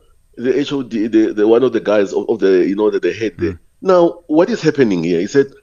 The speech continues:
Speaker 1: "We don't know." And I asked, "Who's, who authorized you guys to be here?" It's fine, but look, ne, we, we don't have a problem. I want to put it out there, guys. We don't have a problem to work with any security structure.
Speaker 2: Sure.
Speaker 1: It's okay, but we must follow the, ne, the, ne, the,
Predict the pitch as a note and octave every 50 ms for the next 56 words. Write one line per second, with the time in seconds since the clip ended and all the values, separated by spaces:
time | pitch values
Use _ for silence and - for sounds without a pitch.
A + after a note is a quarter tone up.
0 | _ _ _ _ - - - - G#2 G#2+ F#2+ F2 D#2+ D#2+ F#2 B2+ B2 _ _ _
1 | _ _ A#2 B2+ C3+ - C#3+ D3 C#3 - A2 F#2+ F2+ G2+ D3 F#3 G3 G3+ G3 E3+
2 | - - - C3+ D#3+ - - E3+ D3 - C#3+ C3 C3 B2 A2+ G#2+ F#2 G2 G2 G2+
3 | - E2+ C#2+ - - D2+ F2+ E2+ D#2 - - _ _ _ _ - - - - -
4 | - - - - A2+ - - B2+ A#2+ A#2 - B2 A#2 A#2 C#3 F3 D#3+ - - G#2
5 | F#2+ F#2 F2+ - - - _ _ - - C3+ C3 - - - - _ _ - -
6 | - E3 F3+ A3 B3 A#3+ F#3+ D#3+ B2+ - - B2 A#2+ A2 G2 F2+ E2 E2 E2+ D#2
7 | G2 A#2+ C3+ D3 F3 F3+ F3 - - D#3 D#3 C#3+ - G2 A#2 A#2 A2+ - F2+ E2
8 | - - A2+ C3 C#3 A#2+ A2+ A2 C#3 E3+ E3+ D3 A2+ G#2+ F2+ F2 G#2+ A2+ G2 F2+
9 | E2+ E2+ - - - - G2 G2 - _ G2+ - _ _ A#2+ B2+ B2+ B2 - A#2
10 | G2+ G2+ G2 F#2+ - - - - - D#2 D2+ - - - E2 F#2+ F#2 - - -
11 | - _ _ C3+ B2 - - - B2 A#2+ - - - G#2+ F#2+ F#2 - F#2 F2 F2
12 | G2 F#2+ G2 G2+ F#2+ - - - C#3 C#3+ D#3 D3+ D#3 D3+ - _ _ _ _ _
13 | G#2+ - A2+ A2+ A2 A#2+ A#2+ F#2+ F#2+ G2+ A2+ B2 B2 - - - G#2+ A2 A2 G#2
14 | G2+ G#2 G2+ - G2 G2 G2+ G#2 G#2 G2 - G2+ F2 G2+ G#2 G#2 F#2+